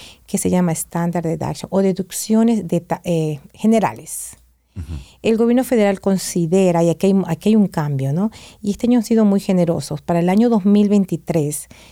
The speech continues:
Speaker 1: si usted se consideró soltero en el año dos mil veintitrés, el gobierno federal le va a considerar trece mil ochocientos cincuenta dólares para reducir de su ingreso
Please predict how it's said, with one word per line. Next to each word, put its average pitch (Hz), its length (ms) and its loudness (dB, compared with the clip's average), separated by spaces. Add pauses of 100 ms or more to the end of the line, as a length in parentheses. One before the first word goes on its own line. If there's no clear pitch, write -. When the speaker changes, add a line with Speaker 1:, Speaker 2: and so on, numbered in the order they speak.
(140)
Speaker 1:
si - 200 -2
usted 226 400 0
se 233 180 -4
consideró 175 480 0
soltero 170 840 0
en 170 100 0
el 160 100 0
año 180 180 0
dos 160 140 -2
mil 170 220 0
veintitrés, 185 580 -2 (640)
el 226 180 -2
gobierno 220 360 2
federal 185 420 0
le 180 120 2
va 175 280 -2
a 185 140 -6
considerar 165 680 -2 (800)
trece 202 340 0
mil 233 480 4
ochocientos 208 680 -2
cincuenta 190 460 0
dólares 160 520 0
para 170 220 0
reducir 175 800 -2
de 160 120 -2
su - 160 -4
ingreso 180 800 0